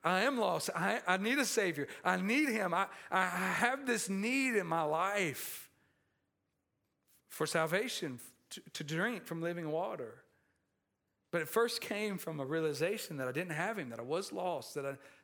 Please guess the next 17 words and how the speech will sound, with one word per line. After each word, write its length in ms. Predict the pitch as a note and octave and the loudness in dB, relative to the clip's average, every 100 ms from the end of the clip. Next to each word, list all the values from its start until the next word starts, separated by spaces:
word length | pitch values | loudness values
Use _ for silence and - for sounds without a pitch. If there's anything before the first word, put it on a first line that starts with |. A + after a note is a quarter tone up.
| - | -4
that 100 | C3+ | -2
I 20 | |
was 220 | C#3+ D3 | -2 -2
enslaved 480 | D#3 - F#3 F#3+ F#3+ | -4 -2 0 0 -2
to 100 | E3+ | -6
sin, 300 | - D3 B2+ | -4 -4 -6
that 80 | B2 | -6
I 40 | |
was 280 | C3 D#3+ F#3 | -2 -2 -2
my 100 | G#3+ | -4
own 300 | D3+ D3+ C#3 | -2 -2 -2
God, 360 | B2+ B2 A2+ A2 | -4 -4 -4 -8
that 100 | A#2 | -6
I 100 | B2+ - - _ - | -6 -10 -20 _ -6
didn't 240 | F3 A3 | -4 -4
put 180 | - D#3+ | -2 -2
him 360 | C3+ C3+ A#2+ | -2 -4 -6